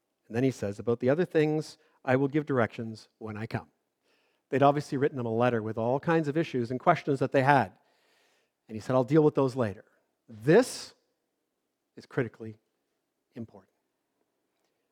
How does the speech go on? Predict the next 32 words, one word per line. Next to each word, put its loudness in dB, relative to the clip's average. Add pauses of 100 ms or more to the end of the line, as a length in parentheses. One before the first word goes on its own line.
(140)
I -14
hope -2
that's 0
been -4
a -4
blessing -2
to -16
you -10
today. -10 (800)
I'm -6
gonna -4
pray 0
to -12
conclude -6
our -4
message -8
today, -8
and -6
then -8
I'm -8
gonna -6
ask -8
Pastor -8
Rudy -8
to -16
come -10
up -6 (480)
and -4
lead 0
us -6
into, -10 (120)
um, -16